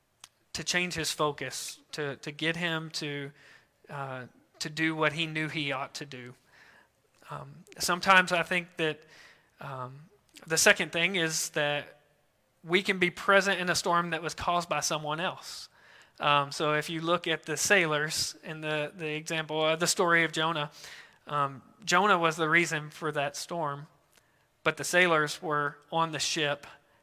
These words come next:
and they dealt with that storm. Um, and sometimes that happens to us. It could be somebody else's storm that we get caught up in, and, and we're now a part of it.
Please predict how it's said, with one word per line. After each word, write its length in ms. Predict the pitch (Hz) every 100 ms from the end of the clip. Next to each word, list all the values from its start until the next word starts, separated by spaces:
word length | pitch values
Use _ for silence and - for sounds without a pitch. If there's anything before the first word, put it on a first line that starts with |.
| _ -
and 180 | 151
they 160 | 147 151
dealt 420 | 143 147 139 -
with 200 | 170 147
that 260 | 151 139 -
storm. 560 | - 151 143 135 139 - - - - _
Um, 360 | 147 143 135 131 -
and 120 | 160
sometimes 400 | 190 190 196 175
that 160 | 170 160
happens 420 | 170 170 156 -
to 240 | - 160 156
us. 280 | 143 -
It 140 | 160 -
could 140 | 156
be 100 | 160
somebody 400 | 156 175 175 180
else's 340 | 180 180 185 -
storm 380 | 202 190 185
that 120 | 165 151
we 120 | 175
get 220 | 175 -
caught 240 | 180 170
up 180 | 175 180
in, 360 | 180 180 185 185 - - - _ _ _ -
and, 280 | 160 147 143
and 240 | 156 147 139
we're 220 | 151 170
now 240 | 156 160
a 40 | 151
part 280 | 156 143 131
of 120 | 127
it. 140 | 127